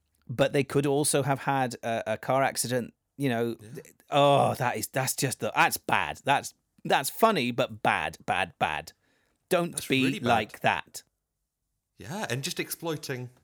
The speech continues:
Speaker 1: That poor guy.
Speaker 2: Yeah.
Speaker 1: Made to look like an arse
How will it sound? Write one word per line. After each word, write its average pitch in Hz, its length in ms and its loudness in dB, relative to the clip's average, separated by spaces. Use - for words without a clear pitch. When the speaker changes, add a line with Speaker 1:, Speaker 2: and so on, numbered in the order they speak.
Speaker 1:
That 247 200 -2
poor 277 360 2
guy. 240 600 2
Speaker 2:
Yeah. 151 460 -10
Speaker 1:
Made 262 280 2
to 247 100 0
look 240 160 2
like 202 180 4
an 156 80 6
arse 175 720 2